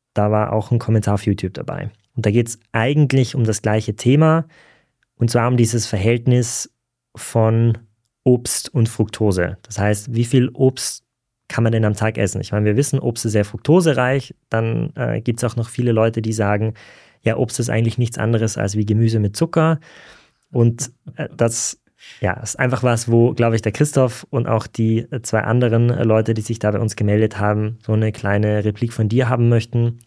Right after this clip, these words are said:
Was ist da so? Gibt's da eine Guideline? Wie viele Früchte sollte man maximal am Tag essen? Stimmt das mit Obst ist Gemüse mit Zucker?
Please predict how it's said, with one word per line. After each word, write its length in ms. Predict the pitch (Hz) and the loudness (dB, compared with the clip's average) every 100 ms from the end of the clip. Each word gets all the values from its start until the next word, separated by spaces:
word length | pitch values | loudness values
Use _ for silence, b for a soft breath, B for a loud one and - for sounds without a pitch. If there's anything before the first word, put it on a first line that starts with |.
| _ | _
Was 160 | 107 107 | -2 -2
ist 160 | 113 | -2
da 140 | 104 104 | 0 0
so? 120 | 107 | 0
Gibt's 200 | 104 110 | -2 -4
da 80 | 107 | 0
eine 100 | 104 | 0
Guideline? 440 | 120 117 120 117 113 | 0 0 2 2 2
Wie 60 | |
viele 180 | 107 113 | 0 -4
Früchte 320 | - 117 - | -4 -6 -6
sollte 260 | - 107 104 | -4 -4 -2
man 120 | 101 | -2
maximal 400 | 107 135 110 104 | -2 -2 -2 0
am 100 | 101 | -2
Tag 220 | 98 95 | -2 -4
essen? 360 | - 139 139 127 b b | -4 -2 0 -2 b b
Stimmt 280 | - 139 127 | -2 0 2
das 240 | 123 117 | 0 2
mit 260 | 120 117 - _ _ _ | 0 0 -4 _ _ _
Obst 260 | - 117 - | -2 -2 -2
ist 120 | 117 | -2
Gemüse 260 | 113 113 110 | 2 2 2
mit 140 | 107 | 2
Zucker? 400 | 139 131 127 120 | 0 2 0 -2